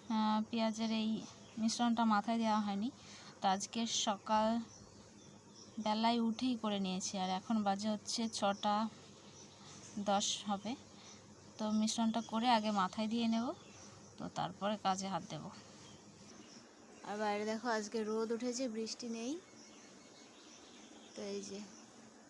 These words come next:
তো চলো আগে মাথায় দিয়ে নিই, তারপরে কাজে লাগবো। আগে এটা মাথায় দিয়ে নেব আমি,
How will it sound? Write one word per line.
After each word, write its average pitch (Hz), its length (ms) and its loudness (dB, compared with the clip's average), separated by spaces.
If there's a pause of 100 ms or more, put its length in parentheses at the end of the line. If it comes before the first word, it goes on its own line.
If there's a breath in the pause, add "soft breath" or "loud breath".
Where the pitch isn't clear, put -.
(120)
তো 208 160 -8
চলো 208 280 -4
আগে 220 220 -2
মাথায় 208 400 -4
দিয়ে 220 240 -4
নিই, 277 240 -4
তারপরে 190 440 -8
কাজে 180 220 -8
লাগবো। 175 380 -12 (4000)
আগে 208 260 -8
এটা 220 180 -6
মাথায় 220 340 -6
দিয়ে 214 220 -8
নেব 208 200 -8
আমি, 214 200 -6